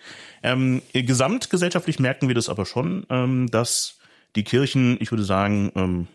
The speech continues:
an vielen Stellen schon leer, leerer sind. Ähm, ich bin mir aber nicht so ganz sicher, ob das nicht auch ein gesellschaftlicher Trend ist, insofern, dass, ähm, also das, die evangelische Kirche erlebt das ja auch, ähm, und die Glaubensfragen von vielen Menschen sind, glaub ich, sehr viel individueller, als das noch vor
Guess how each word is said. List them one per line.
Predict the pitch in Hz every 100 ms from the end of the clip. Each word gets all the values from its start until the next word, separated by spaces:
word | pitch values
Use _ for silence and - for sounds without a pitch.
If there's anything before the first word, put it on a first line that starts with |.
| _ _ _ _ _ _ _ _ -
an | 92
vielen | - 104
Stellen | 107 104 101
schon | - 95 95 - _ _
leer, | - 92 92 104 -
leerer | 113 123 123
sind. | 120 120 - - - - - _
Ähm, | 117 120 120
ich | 113
bin | - 147
mir |
aber | 156 156
nicht | 151
so | 139
ganz | 123 113
sicher, | 131 135 131
ob | -
das | - 117
nicht | 110 -
auch | 101 104
ein | 101
gesellschaftlicher | 92 110 - - 95 85
Trend | - - 147 160
ist, | -
insofern, | - 113 120 - 117 113
dass, | 107 110 - - - - - -
ähm, | 104 98 98 95 98 104 104 - -
also | 95 98
das, | 95
die | -
evangelische | 98 95 95 101 98
Kirche | - 107
erlebt | 95 101 -
das | -
ja | 87
auch, | 87 127 - - _ _
ähm, | 104 101 104 104 104
und | - 104 -
die | 95 98
Glaubensfragen | 87 90 98 117 113 - - 104 110
von | 107 101
vielen | 110
Menschen | 101 104 101
sind, | 98 101
glaub | 95 95
ich, | - -
sehr | 101
viel | - 104
individueller, | 101 92 95 92 90 98 120
als | - 95
das | - 92
noch | 92
vor | - 87 87 85